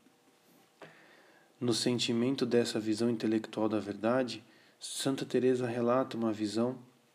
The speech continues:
esta imaginária, da alma habitada por Deus. A minha alma se recolheu de imediato e deu-me a impressão de ser um claro espelho.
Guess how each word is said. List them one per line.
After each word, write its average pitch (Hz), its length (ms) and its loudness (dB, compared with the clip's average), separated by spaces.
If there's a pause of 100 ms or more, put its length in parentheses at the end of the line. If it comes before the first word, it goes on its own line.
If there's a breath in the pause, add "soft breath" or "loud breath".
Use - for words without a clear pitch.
(1160 soft breath)
esta 123 220 -2
imaginária, 123 640 0 (500)
da 117 180 0
alma 117 540 0
habitada 120 460 -2
por 113 160 -2
Deus. 101 420 -8 (1600 loud breath)
A - 80 -2
minha 135 260 4
alma 143 280 4
se - 180 0
recolheu 127 460 4
de 117 100 -2
imediato 117 640 0
e 113 40 0
deu-me 143 300 6
a - 20 2
impressão 117 760 -2
de 113 160 -2
ser 127 260 2
um 127 100 0
claro 120 300 0
espelho. 107 560 -2